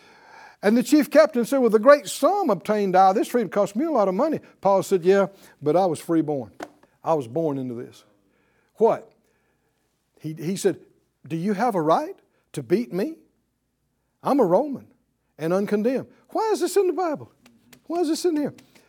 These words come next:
You read that same Isaiah fifty-three, it said Jesus, when all those things happened to him, he was led to the scourging, he was led to the, the, the cross. He opened not his mouth. Why? Why? 'Cause if he had,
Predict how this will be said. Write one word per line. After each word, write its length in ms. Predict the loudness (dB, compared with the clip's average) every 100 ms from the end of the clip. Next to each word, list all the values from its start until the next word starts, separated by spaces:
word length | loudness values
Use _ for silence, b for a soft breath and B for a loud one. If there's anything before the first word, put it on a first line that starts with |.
| b b
You 120 | -8
read 160 | -6 -4
that 140 | -6 -6
same 320 | -6 -4 -4
Isaiah 320 | -4 -2 -4
fifty-three, 640 | -4 -8 -12 -8 -6 -6 -10 b b
it 180 | -12 -12
said 380 | -8 -4 -4 -4 -10 -20
Jesus, 540 | -10 -8 -8 -12 -10
when 140 | -8 -4
all 160 | -2
those 180 | -2 -4
things 220 | -6 -6
happened 340 | -4 -6 -6 -8
to 60 |
him, 180 | -8 -8 b -8
he 100 | -6
was 140 | -4
led 240 | -4 -6
to 60 | -8
the 100 | -12
scourging, 520 | -10 -6 -4 -6 -12 b b
he 120 | -6
was 140 | -4 -4
led 260 | -4 -4 -4
to 60 |
the, 180 | -8 -10 b b -20
the, 240 | -14 -12
the 100 | -10
cross. 360 | -4 -4 -4 -10 _
He 160 | -14 -10
opened 520 | -4 -6 -6 -12 -14 -18 -14
not 520 | -10 -8 -10 -12 _ _ _
his 300 | -10 -8 -8
mouth. 420 | -14 -16 -20 -20 _ _ _ _ _ _ _ _ _ _ _ _ _ _ _
Why? 340 | -2 0 0 -6 _ -6
Why? 280 | -2 -2 -6 b -4
'Cause 200 | -2 -2
if 120 | -6
he 120 | -12
had, 420 | -2 0 2 -2